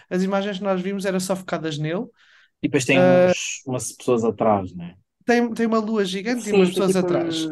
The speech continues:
Speaker 3: um
Speaker 1: E, mas
Speaker 3: Mas
Speaker 1: a
Speaker 3: acho
Speaker 1: lua
Speaker 3: que aquilo é
Speaker 1: gigante é
Speaker 3: tipo
Speaker 1: nos
Speaker 3: uns
Speaker 1: leitos.
Speaker 3: trampolins.
Speaker 1: É, aquilo, é para imitar aquelas performances que já devem, toda a gente já deve ter
Speaker 3: Tipo,
Speaker 1: visto no
Speaker 3: alguém viu no
Speaker 1: TikTok e no,
Speaker 3: TikTok, tipo
Speaker 1: yeah, no TikTok ou nos Reels do Instagram, que é tipo aquelas instalações artísticas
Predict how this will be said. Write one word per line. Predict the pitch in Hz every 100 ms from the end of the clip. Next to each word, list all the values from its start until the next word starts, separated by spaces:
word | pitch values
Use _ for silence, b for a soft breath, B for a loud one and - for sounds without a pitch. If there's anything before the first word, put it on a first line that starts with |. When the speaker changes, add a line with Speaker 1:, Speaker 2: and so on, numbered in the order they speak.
| 151
Speaker 3:
um | 151
Speaker 1:
E, | 202 196
mas | 202
Speaker 3:
Mas | 240
Speaker 1:
a |
Speaker 3:
acho | - 226
Speaker 1:
lua |
Speaker 3:
que |
aquilo | 202 294
é | 294
Speaker 1:
gigante | 269
é |
Speaker 3:
tipo | 226
Speaker 1:
nos | 262
Speaker 3:
uns |
Speaker 1:
leitos. |
Speaker 3:
trampolins. | 311 247 240 226 214 208 165 147 147 - - -
Speaker 1:
É, | 208 185 196
aquilo, | 233 - 196 165
é | 180
para | 185
imitar | 202 208 202 180
aquelas | 180 190 180 180
performances | - - 185 170 170 151 185
que | -
já | 202
devem, | 202 247 233 226 B B -
toda | 277 247
a |
gente | 208 233 226
já |
deve | 208 208
ter | - 185
Speaker 3:
Tipo, |
Speaker 1:
visto | 185 185
no | 180 175
Speaker 3:
alguém | 165 196 202
viu | 196
no | 208
Speaker 1:
TikTok | 185
e |
no, | 196 170 170 151
Speaker 3:
TikTok, | 160 - 165 160
tipo | 185 190
Speaker 1:
yeah, | 165 165
no | 180 185
TikTok | 220 - - 214 214
ou |
nos | 196 190 185 147
Reels | 180 180 175
do | 165
Instagram, | 175 - 165 180 185
que | 196
é | 190
tipo | 185
aquelas | 190 190 180 175
instalações | 185 190 175 165 175
artísticas | 170 156 175 - 160 160 156